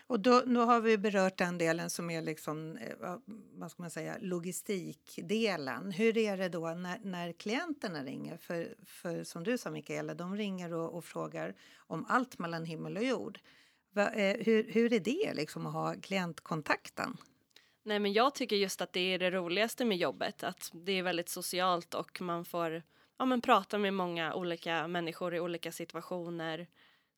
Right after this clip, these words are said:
Speaker 2: Så det tycker jag är väldigt roligt just med det här jobbet.
Speaker 1: Ställer de ibland svåra frågor, alltså juridiska frågor eller sånt som man själv kan känna så här: "Wow, det här kanske jag inte ska svara på, fast jag kanske vet, men jag vet inte"? Eller hur, hur är det liksom med deras frågor?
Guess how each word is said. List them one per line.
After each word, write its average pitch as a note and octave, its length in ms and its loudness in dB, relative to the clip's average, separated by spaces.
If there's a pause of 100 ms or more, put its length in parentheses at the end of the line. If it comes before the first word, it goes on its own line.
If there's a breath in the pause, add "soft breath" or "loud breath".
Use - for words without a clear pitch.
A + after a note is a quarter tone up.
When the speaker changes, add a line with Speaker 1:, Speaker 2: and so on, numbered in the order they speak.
Speaker 2:
Så - 180 -12
det A3+ 200 0
tycker F#3+ 220 -4
jag E3 140 2
är E3 40 -2
väldigt E3 420 -6 (400)
roligt G3+ 380 -4
just F#3+ 160 -6
med F3 100 -8
det G3 40 -8
här G#3+ 120 -4
jobbet. - 460 -10
Speaker 1:
Ställer G3 400 2
de F#3+ 220 0 (140)
ibland F#3 540 -4
svåra F#3 460 0
frågor, F3 360 0
alltså D3+ 280 -2
juridiska G3 800 -2
frågor D#3 460 -4
eller D#3 180 -6
sånt E3 260 -4
som D#3+ 120 -4
man D#3 240 -8
själv F#3 260 -2
kan E3+ 200 -10
känna D3+ 260 -8
så D#3 100 -8
här: D#3 60 -4
"Wow, E3+ 260 -4
det D#3+ 80 -8
här E3 140 -6
kanske D#3+ 300 -10
jag D#3 60 -8
inte D3 120 -12
ska D#3 140 -12
svara D#3 380 -6
på, D3 240 -10
fast - 200 -12
jag D3+ 100 -14
kanske D3+ 260 -10
vet, D3 420 -8
men D#3+ 120 -6
jag D3+ 60 -8
vet D3 300 -8
inte"? - 280 -10
Eller F3 320 -8 (200)
hur, F3+ 300 -8
hur F#3 200 -6
är F#3 120 -6
det F3+ 80 -8
liksom E3 280 -10
med D#3 80 -8
deras - 200 -10
frågor? - 400 -16